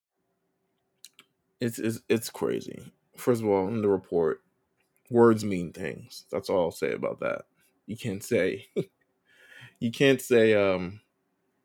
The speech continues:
he wasn't the head of the committee when you really literally put that in the report.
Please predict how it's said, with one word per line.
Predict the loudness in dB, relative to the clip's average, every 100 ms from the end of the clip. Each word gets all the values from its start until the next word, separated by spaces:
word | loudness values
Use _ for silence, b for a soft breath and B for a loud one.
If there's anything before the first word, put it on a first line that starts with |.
| _ _
he | _ 2
wasn't | 4 4 4 0
the | 0
head | 2
of | 0 0
the |
committee | -4 -2 -2 -2
when | -4 -6
you | -6 -8
really | -4 -2 -2 -2 -6
literally | -8 -6 -4 -2 -4
put | -6 -10 -6
that | -6
in | -6 -10
the |
report. | -12 -12 -10 -10 -10